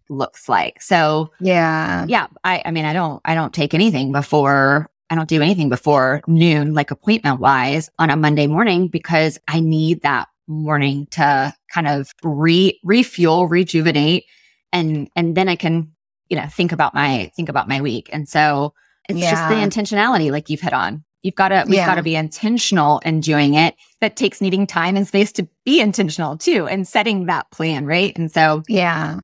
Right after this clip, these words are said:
Speaker 2: Yeah. The creating space thing is such a great way to think of it. Like, it's such a great way to think of it. And I just,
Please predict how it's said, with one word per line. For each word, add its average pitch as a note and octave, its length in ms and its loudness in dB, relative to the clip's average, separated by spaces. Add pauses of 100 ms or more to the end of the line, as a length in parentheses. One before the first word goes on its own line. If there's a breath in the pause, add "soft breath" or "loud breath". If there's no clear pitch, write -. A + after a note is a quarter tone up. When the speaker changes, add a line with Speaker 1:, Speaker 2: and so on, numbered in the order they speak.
(180)
Speaker 2:
Yeah. B3 420 4
The A3 140 -2
creating B3 500 4
space F3+ 380 -2
thing E3+ 180 -2
is D#3+ 100 -6
such F#3+ 180 -2
a G3 100 -2 (320)
great F#3+ 460 0
way D#3+ 140 -2
to D#3+ 80 -6
think - 220 -10
of - 100 -8
it. - 260 -4
Like, E3+ 160 -2
it's F3 140 -4
such F#3+ 200 -2
a G3+ 80 0
great E3+ 240 -2
way D3+ 180 -2
to B2+ 100 -8
think F#3+ 200 -4
of F3+ 100 0
it. D#3+ 220 2
And E3+ 120 -4
I F3+ 180 -2
just, - 360 -2